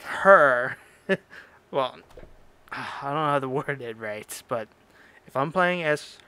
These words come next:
her right now, so there's no, I won't be, like, begging for money,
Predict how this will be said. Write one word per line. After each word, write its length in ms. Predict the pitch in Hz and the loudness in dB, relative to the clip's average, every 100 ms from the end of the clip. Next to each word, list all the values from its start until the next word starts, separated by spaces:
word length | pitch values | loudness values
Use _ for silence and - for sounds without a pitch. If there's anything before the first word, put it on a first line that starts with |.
| - | -4
her 240 | 190 156 | -2 0
right 220 | 123 107 113 | -2 -10 -12
now, 340 | 110 110 110 - | -12 -10 -12 -16
so 220 | - 110 | -16 -14
there's 240 | 113 113 | -12 -8
no, 220 | 131 151 - - - - - - | -6 -6 -8 -20 -20 -20 -20 -14
I 40 | |
won't 260 | 117 147 165 | -10 -8 -6
be, 320 | 160 143 131 - | -6 -6 -8 -10
like, 180 | 117 113 _ | -12 -12 _
begging 320 | 156 147 151 | -2 0 -4
for 140 | - 139 | -10 -4
money, 680 | 143 147 143 139 139 139 | 0 2 2 0 -2 -6